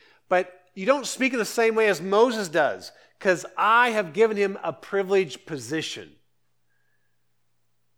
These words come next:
But in that passage, it says, verse three, that Moses was very meek, more than all the people on the face of the earth.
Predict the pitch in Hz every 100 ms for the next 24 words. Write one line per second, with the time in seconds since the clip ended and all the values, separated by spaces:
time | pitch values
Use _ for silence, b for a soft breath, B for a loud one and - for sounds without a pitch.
0 | _ _ _ - B B B B - 131
1 | 147 135 - 123 127 135 107 90 - 120
2 | - - 127 98 90 - - _ _ _
3 | _ _ _ _ _ _ _ _ _ _
4 | b b b 120 123 - 117 101 85 90
5 | _ _ _ - 107 113 123 135 135 110
6 | 110 95 95 107 107 101 92 80 _ -
7 | _ _ _ _ _ _ _ _ _ _
8 | _ _ 104 113 104 104 104 110 117 -
9 | - 101 92 92 98 87 - 92 90 -
10 | 85 82 78 78 _